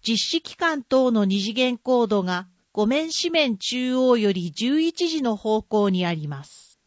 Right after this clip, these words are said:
特定創業支援等事業を受けたことの証明書の発行。証明を受けると、創業に関するいくつかの制度において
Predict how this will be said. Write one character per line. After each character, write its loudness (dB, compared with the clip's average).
特 -6
定 -2
創 0
業 0
支 -2
援 2
等 0
事 -4
業 2
を 4
受 0
け -2
た -4
こ -4
と -2
の 0
証 -2
明 0
書 2
の 2
発 -4
行。 -4
証 0
明 4
を 2
受 -6
け -2
る 0
と、 -2
創 2
業 2
に -6
関 -2
す -6
る 4
い -2
く -2
つ -12
か 0
の 0
制 2
度 0
に 2
お 4
い 0
て -6